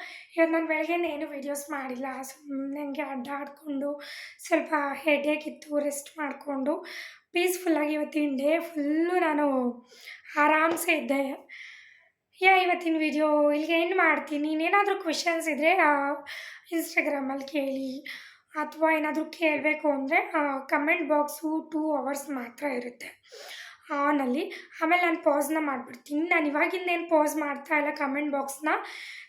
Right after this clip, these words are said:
ನಾನು YouTube-ನ ಯಾವಾಗ ಸ್ಟಾರ್ಟ್ ಮಾಡಿದೆ ಅವಾಗಿಂದನೂ ಇಲ್ಲಿವರೆಗೂ ನಾನು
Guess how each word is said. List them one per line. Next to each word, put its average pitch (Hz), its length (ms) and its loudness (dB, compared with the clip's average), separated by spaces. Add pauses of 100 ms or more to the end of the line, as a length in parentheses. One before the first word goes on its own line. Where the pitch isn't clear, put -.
ನಾನು 349 200 6
YouTube-ನ 359 560 4 (140)
ಯಾವಾಗ 320 300 4
ಸ್ಟಾರ್ಟ್ 359 560 4
ಮಾಡಿದೆ 294 560 2 (580)
ಅವಾಗಿಂದನೂ 320 1200 4
ಇಲ್ಲಿವರೆಗೂ 311 800 2
ನಾನು 302 560 0